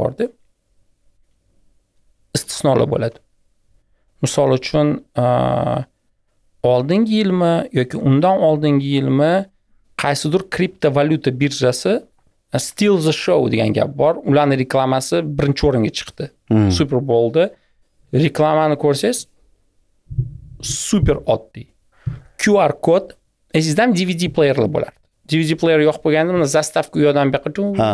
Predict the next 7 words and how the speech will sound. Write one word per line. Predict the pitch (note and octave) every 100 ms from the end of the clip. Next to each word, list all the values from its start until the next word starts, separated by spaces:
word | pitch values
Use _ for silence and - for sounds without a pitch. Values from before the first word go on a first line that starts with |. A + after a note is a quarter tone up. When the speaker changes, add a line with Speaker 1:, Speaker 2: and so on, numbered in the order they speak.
| G2 -
Speaker 1:
uchib | -
Speaker 2:
ha. | C#3+
Speaker 1:
yurardi-ku. | C#3 C3+ C3+ A3+ G#3+ - _ _ _ E3
Xuddi | E3 B3+ B3+ - - -
o'shanaqa | E3+ - F#3+ F3+ - F#3+ F3+ - C#3+
algoritm | D3+ D#3+ D#3+ D3+ D3
bilan | C#3 C#3